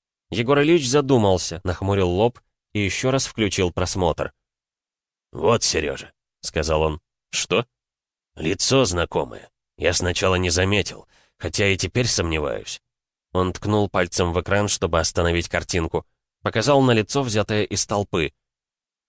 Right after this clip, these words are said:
«Лицо знакомое. Похож на одного приятеля Анны.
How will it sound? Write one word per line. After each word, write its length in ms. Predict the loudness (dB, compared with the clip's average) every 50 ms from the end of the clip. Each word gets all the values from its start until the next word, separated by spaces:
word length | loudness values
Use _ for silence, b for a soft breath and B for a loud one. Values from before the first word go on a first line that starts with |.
| _ _ -10
«Лицо 460 | -6 -6 -6 -4 -2 0 2 2 2
знакомое. 680 | 2 0 -2 -4 -2 2 2 2 2 0 -4 -16 -18 _ _ _ _ _ _ -14
Похож 380 | -12 -6 -2 0 0 0 0 0
на 120 | 0 0
одного 360 | 0 0 -2 -2 0 0 0
приятеля 680 | -2 -2 -2 0 0 -2 -2 -2 0 2 2 2 2
Анны. 220 | 0 -2 -6 -16